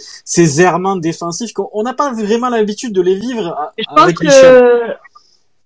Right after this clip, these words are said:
Speaker 2: ben, je pense que déjà, euh, la tactique havraise, il faut en parler, a été bonne.
Speaker 1: C'est un trois cinq deux, je crois.
Speaker 2: Ils, ouais, ouais, mais en fait, ils nous ont poussés sur les extérieurs, qui d'habitude sont nos points forts.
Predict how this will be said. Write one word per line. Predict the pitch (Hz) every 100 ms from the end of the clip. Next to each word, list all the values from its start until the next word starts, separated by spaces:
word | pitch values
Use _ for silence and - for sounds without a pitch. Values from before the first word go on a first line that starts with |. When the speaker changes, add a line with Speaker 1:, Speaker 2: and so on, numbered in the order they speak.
| _ _ _ _ _ -
Speaker 2:
ben, | 220
je | 214 -
pense | 302 330
que | 285
déjà, | 214 214 208 214 233 247 254 -
euh, | 220 208 208 214 214 208
la | 202 196
tactique | 214 208 - 226
havraise, | 202 190 202 320
il | 311
faut | 202
en | 202 185
parler, | 185 175 202 - _ _ -
a |
été | 202 208 233
bonne. | 214 220 180
Speaker 1:
C'est | 190
un |
trois | 196 220
cinq | 214 220 220
deux, | 262
je | -
crois. | 160 131 _ _ _ -
Speaker 2:
Ils, | 220 214 - - _ _ _ _ _ _ _
ouais, | 214 240 262
ouais, | 262 254
mais | 233 208
en | 214
fait, | 294 320
ils | 294
nous | 240 214
ont | 220 214 - -
poussés | 320 - 285 262
sur | - 185
les | 185 202
extérieurs, | 202 233 226 269 320
qui | -
d'habitude | 214 208 214 240 208
sont | - 185
nos | 185
points | 185 180
forts. | 202 302 349 - -